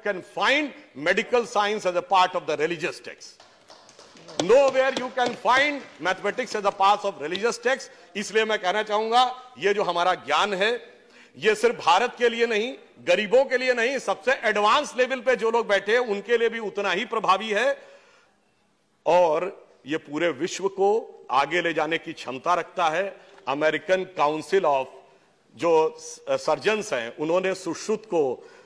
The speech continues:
अ, सर्जरी का जनक माना है। मेलबर्न में, अमेरिका में क्या माना जा रहा है, वो सबको पता है। यह पंक्ति कह के बात समाप्त करूंगा कि जो अटल जी ने कहा था, "मेरे वेदों की ज्योति अमर, मेरे वेदों का ज्ञान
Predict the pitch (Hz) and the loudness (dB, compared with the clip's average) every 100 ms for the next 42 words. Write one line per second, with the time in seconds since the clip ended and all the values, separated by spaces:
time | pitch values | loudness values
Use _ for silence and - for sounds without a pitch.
0 | - _ _ - _ - 165 160 180 151 | -20 _ _ -20 _ 0 2 2 0 -2
1 | 170 196 202 151 156 190 165 160 160 185 | -2 0 0 0 0 -2 -2 -2 0 0
2 | 165 208 - - 147 185 208 247 254 170 | 0 -2 -8 -14 -4 -2 4 4 4 0
3 | 107 80 - _ _ - 143 175 180 185 | -12 -16 -20 _ _ -10 -4 0 0 2
4 | 233 247 226 226 226 226 226 220 233 240 | 2 2 0 0 2 0 2 2 4 2
5 | 226 156 208 214 202 220 214 247 208 196 | -2 -6 -4 -2 0 0 2 2 0 0
6 | 208 208 202 196 196 190 190 190 175 196 | -2 -2 -4 -4 -2 2 2 0 -2 -4
7 | - 202 190 180 165 170 - - - - | -4 -6 -4 0 0 -2 -8 -20 -20 -10
8 | 175 175 185 208 208 196 180 156 196 151 | -2 0 0 -2 -2 -2 0 2 0 -2
9 | 104 82 156 156 143 120 _ _ _ 120 | -8 -10 -18 -20 -20 -20 _ _ _ -4
10 | 165 180 196 190 156 165 185 190 160 160 | 0 4 4 2 0 -2 -2 -2 -4 -14
11 | 117 147 185 185 143 143 107 - - _ | -10 -4 -4 -4 -4 -4 -6 -10 -20 _
12 | _ 120 147 165 131 139 139 156 156 139 | _ -4 -2 -2 -4 -4 -4 -4 -4 -4
13 | 117 139 156 | -2 -2 -2